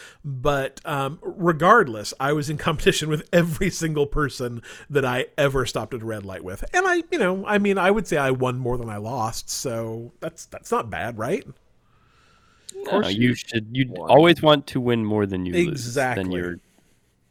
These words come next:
Speaker 2: then you're okay.
Speaker 1: I mean, there's probably competitions that you don't wanna win.
Speaker 2: No, always win, never lose.
Speaker 1: What if the competition's, like, best at getting cancer?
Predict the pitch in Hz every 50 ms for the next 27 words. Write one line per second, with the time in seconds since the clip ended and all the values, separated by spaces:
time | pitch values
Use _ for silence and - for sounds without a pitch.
0 | _ - - - 87 85 82 85 - - 285 269 247 220 196 180 196 185 - -
1 | 180 151 131 120 139 135 120 113 107 123 113 - - 123 117 113 101 104 110 107
2 | 98 - 123 113 104 98 107 101 - - 104 98 90 80 71 64 64 64 78 98
3 | 113 117 - _ _ _ _ _ _ _ _ _ _ _ _ _ _ _ _ _
4 | _ _ _ _ _ _ _ _ _ _ _ - 104 92 82 85 85 87 95 98
5 | 92 90 90 90 - - - - 101 110 - _ - - 95 - - - - -
6 | - - 151 - 269 277 - - 277 240 220 - 233 226 208 185 - - - 202
7 | 190 165 - 160 151 143 135 - - - - - - - _ _ 147 123 113 113
8 | 113 147 156 175 - - - - 143 139 123 123 117 131 131 135 127 117 - -
9 | 127 113 98 98 - - 78 65 58 -